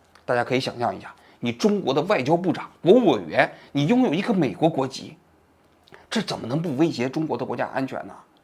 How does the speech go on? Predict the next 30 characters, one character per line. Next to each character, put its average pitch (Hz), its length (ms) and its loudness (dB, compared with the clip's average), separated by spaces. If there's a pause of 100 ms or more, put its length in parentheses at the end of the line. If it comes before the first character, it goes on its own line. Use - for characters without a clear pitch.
(640)
那 240 80 2
你 262 100 10
怎 214 140 6
么 247 80 10
解 151 260 4
释 170 80 4
啊？ 196 240 6
你 165 140 6
的 247 80 8
孩 226 240 6
子 262 80 4
是 247 100 2
个 233 80 4
美 151 160 4
国 123 140 6
人 131 160 4
呢， 110 180 2 (800)
这 277 140 8
还 254 100 6
不 208 160 4
是 254 140 6
说 226 320 6 (300)
这 226 80 2
个 202 80 2
一 208 120 2
般 240 200 8
的 226 80 6
美 131 160 2
国 110 120 4
人， 107 240 4